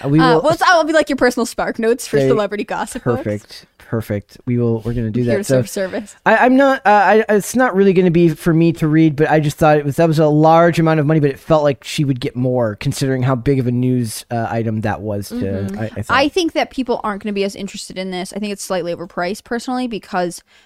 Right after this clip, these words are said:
Speaker 2: there's already been a Netflix, um, series about her. Some
Speaker 1: And
Speaker 2: of the
Speaker 1: it's
Speaker 2: conservatorship is
Speaker 1: so
Speaker 2: dying
Speaker 1: much
Speaker 2: down.
Speaker 1: easier to just watch the
Speaker 2: I think there, she does have a very hard, I mean, she did a really serious Vegas residency. She does have a pretty co-,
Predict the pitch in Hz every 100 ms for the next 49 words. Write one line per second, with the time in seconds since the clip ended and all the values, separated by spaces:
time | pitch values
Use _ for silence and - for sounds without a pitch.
0 | _ 202 196 190 190 180 175 170 - 214
1 | 214 - - _ 208 208 196 190 202 -
2 | 226 233 233 220 233 226 220 233 214 151
3 | 147 202 202 190 - 202 202 196 - 180
4 | 208 196 165 170 143 131 135 135 120 113
5 | - 110 113 110 - - - 110 110 -
6 | - - 262 339 339 403 381 - - 254
7 | 247 254 - 247 196 202 208 214 - 190
8 | 190 196 - 220 202 233 220 208 220 233
9 | - 220 214 202 202 190 202 185 190 -
10 | 220 240 254 240 - 226 220 220 196 202
11 | 208 208 - 196 - - - - 190 185
12 | 214